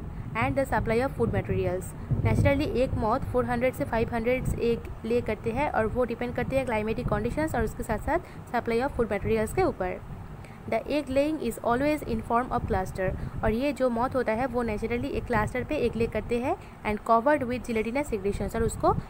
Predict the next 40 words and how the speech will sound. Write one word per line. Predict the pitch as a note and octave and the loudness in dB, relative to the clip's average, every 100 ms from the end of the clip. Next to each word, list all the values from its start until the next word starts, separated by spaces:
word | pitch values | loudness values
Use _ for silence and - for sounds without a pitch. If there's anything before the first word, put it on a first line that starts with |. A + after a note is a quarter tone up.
| - | -4
एक | A3 | -4
gelatinous | A#3 A#3 A3+ C4+ | -2 -2 -2 -4
secretions | A3+ A#3 A3 B3 | -4 -4 -4 -6
से | - D#4 A#4 - - - | 2 2 2 -2 -6 -2
कवर | A#3+ A#3 A3 | 0 2 2
कर | G3+ | 2
देते | F#3+ F3+ F#3 | 0 -2 -2
हैं। | F3+ F3+ - - - - - - - - - - - - - | -4 -6 -8 -12 -14 -14 -14 -16 -14 -12 -12 -12 -16 -8 0
Which | D4 - | 0 2
helps | B3+ C#4 - | 2 2 2
them | D4+ C#4+ B3 | -2 0 -2
in | A#3 | 0
proper | G#3 C4 - | 2 2 2
attachment, | G3+ G3+ - G3 G3 | 0 0 -2 -6 -2
और | A3 | 0
ये | A3 B3 | 0 0
जो | B3+ | -2
gel-, | G#3+ A#3 | 0 -2
अ, | - G3+ | 0 -2
gelatinous | A3 A#3+ C4 C4 | -2 -2 -4 -4
secretion | A3+ B3+ C#4+ | -4 -2 -2
होता | C4 A3+ | -2 -2
है | A3 | -2
वो | C4 A#3 | -2 0
naturally | A3+ G3+ A3+ A3+ D4 A4+ - - - - - - | 0 0 -2 0 0 0 -4 -18 -18 -18 -16 -2
एग्स | A#3 A#3+ - | -2 -2 0
को | F3 - | 4 4
प्रॉपर | - - A#3 A3+ | 2 0 2 4
अटैचमेंट | B3 A3 G#3+ A3+ B3+ B3 | 2 0 0 -4 -4 -6
से | - | 0
हेल्प | G4+ A4 G#3 | 0 2 -2
करते | - F#3 F#3 | -2 -4 -4
हैं। | F3+ F3+ - - - - - - - - - - - - - - - - - - | -6 -8 -10 -18 -18 -14 -14 -12 -16 -18 -18 -18 -18 -18 -20 -20 -20 -20 -18 -2
Eggs, | B3+ F#3 - - - - - | 0 0 -4 -14 -16 -10 -4
the | A#3+ | -2
eggs | - D#4 D4+ | 2 0 2
laid | A#3+ C4+ D4 | 0 0 2
by | A#3+ A#3 | 2 2
the | A#3+ | 0
female | C#4 C4+ D4 | 0 2 2